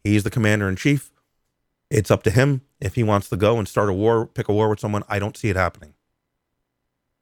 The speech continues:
So that's my two cents. Other than that, go, go Gary Johnson, I guess.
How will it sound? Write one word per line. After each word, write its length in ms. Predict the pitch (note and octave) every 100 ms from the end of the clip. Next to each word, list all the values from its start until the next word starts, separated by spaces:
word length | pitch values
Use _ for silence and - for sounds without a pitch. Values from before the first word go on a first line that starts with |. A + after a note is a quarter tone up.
| _ -
So 80 | C3
that's 140 | C3
my 100 | A#2+
two 160 | A2+ G#2
cents. 480 | - F2 - - - _ _ _ _ _ - - _ _ _ _ _ _ _ _ _ _ _ _ _ _ _ _ _ _ _ _ _ _ _ _ _ _ -
Other 160 | A#2+
than 120 | A#2+ G#2+
that, 220 | G#2+ - _ _ _ _ _ _ _ _ _ _ _ -
go, 220 | A2 G2+ A2
go 160 | - F2+
Gary 220 | E2+ E2+
Johnson, 440 | D#2+ D#2+ D#2 E2+ _ -
I 80 | E2+
guess. 300 | D#2+ -